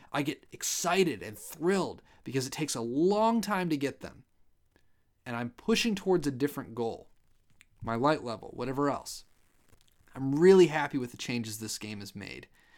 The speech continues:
I'm really happy with P V P ranks, with Vanguard ranks, with the leveling system, and the ways to enhance your character and loadout via masterworks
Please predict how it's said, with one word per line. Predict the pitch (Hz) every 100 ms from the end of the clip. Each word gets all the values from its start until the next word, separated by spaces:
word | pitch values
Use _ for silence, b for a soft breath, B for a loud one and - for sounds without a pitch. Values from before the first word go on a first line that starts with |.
| b
I'm | - 120
really | 147 160
happy | 151 135 135
with | 117
P | - 156
V | 135
P | 127 147 120
ranks, | 95 87 -
with | - -
Vanguard | 123 151 151 123 98
ranks, | 87 69 -
with | -
the | 123
leveling | 139 170 151 135 110
system, | - - - 101 B B B
and | 139
the | 139
ways | 135 175 190
to | 185 143
enhance | 120 - 165 185 -
your | 160
character | - 147 143 143
and | 117 113
loadout | 127 127 117 -
via | 110 123 131
masterworks | 110 107 127 - 175 175 185 -